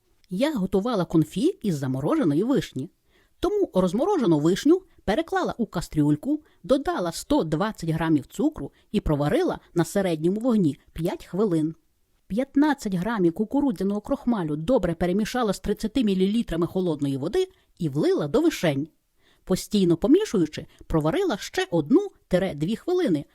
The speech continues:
аж поки маса не загусла. Влила п'ятнадцять мілілітрів лимонного соку, це для підсилення смаку і збереження кольору,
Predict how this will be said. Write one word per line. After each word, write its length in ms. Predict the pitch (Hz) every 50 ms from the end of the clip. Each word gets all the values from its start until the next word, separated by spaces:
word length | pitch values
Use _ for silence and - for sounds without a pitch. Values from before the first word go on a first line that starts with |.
| _ -
аж 180 | - - -
поки 260 | - - 151 - - 131
маса 380 | 139 160 294 339 - - 143
не 100 | 139 156
загусла. 480 | 160 190 190 208 202 165 - - - - - _ _ _ _ _ _ _ _ _ -
Влила 480 | 180 196 302 320 330 311 226 175 160
п'ятнадцять 600 | - - 214 - - - 277 294 277 - 196 175
мілілітрів 560 | 185 196 208 226 233 240 269 220 - 180 165
лимонного 520 | 175 196 214 220 220 220 208 190 165 160 156
соку, 500 | - - 139 131 135 - - 269 320 - _ _ _ _ -
це 140 | - - 196
для 140 | 170 185 175
підсилення 540 | - 196 190 - - - 208 196 185 190 196
смаку 380 | - - 226 226 - 240 196
і 60 | 196 165
збереження 480 | 151 170 185 180 170 156 170 175 190
кольору, 420 | 185 - 208 175 165 165 165 180